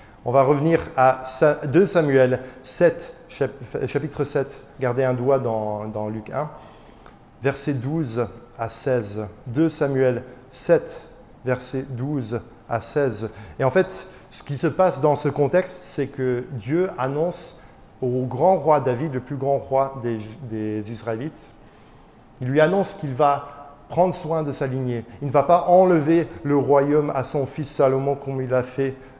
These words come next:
à son prédécesseur. Et puis, au verset seize, il ajoute quelque chose de frappant.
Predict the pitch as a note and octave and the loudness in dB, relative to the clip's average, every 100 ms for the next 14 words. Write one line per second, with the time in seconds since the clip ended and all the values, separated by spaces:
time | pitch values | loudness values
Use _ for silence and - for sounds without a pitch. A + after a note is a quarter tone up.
0 | - A#2 A2+ A2+ G#2+ - B2 - B2+ B2+ | -6 -2 0 -2 -4 -10 -10 -6 -6 -4
1 | B2+ - C3 B2 - - - - - - | -6 -4 -4 -4 -10 -18 -20 -20 -20 -20
2 | - - - C3 B2 G#3+ A3 A3+ D#3+ C3 | -20 -20 -12 -10 -6 -4 -4 -6 -6 -2
3 | C#3+ C#3+ C3+ - - F3 C3 B2+ C3 B2 | -2 -2 -8 -6 -2 0 0 -4 -12 -18
4 | - - - - B2+ C3 D#3 - B2+ C3 | -20 -20 -20 -8 -4 -4 -4 -6 -6 -6
5 | B2+ C#3+ A#2 A#2 B2 A#2+ - - D3 - | -8 -8 -8 -10 -8 -8 -10 -6 -4 -4
6 | C3 B2+ | -6 -6